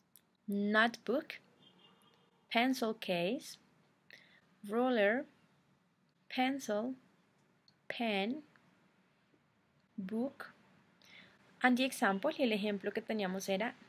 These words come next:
bag, ¿ok? Entonces vamos a completar estas palabras. And the last one, the number four, color, then circle the answer. Teníamos que colorear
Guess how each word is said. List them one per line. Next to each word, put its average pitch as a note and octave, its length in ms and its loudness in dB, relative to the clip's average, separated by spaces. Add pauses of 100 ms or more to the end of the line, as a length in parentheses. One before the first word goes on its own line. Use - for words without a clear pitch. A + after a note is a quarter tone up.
bag, F#3 320 -2 (520)
¿ok? F#3+ 260 -8 (600)
Entonces - 240 -14
vamos F#3+ 320 -2
a G3 80 -4
completar - 760 -2 (180)
estas - 720 -10 (760)
palabras. A#3 600 8 (380)
And D4+ 200 4
the D4 60 6
last A#3 300 6
one, B3+ 160 4
the B3 80 4
number F#3+ 320 2
four, G3+ 480 -2 (140)
color, A3+ 480 4 (120)
then G3+ 420 0
circle G3+ 520 -4
the F#3 160 -8
answer. - 360 -12 (340)
Teníamos A#3+ 500 2
que B3 140 -6
colorear A#3+ 760 2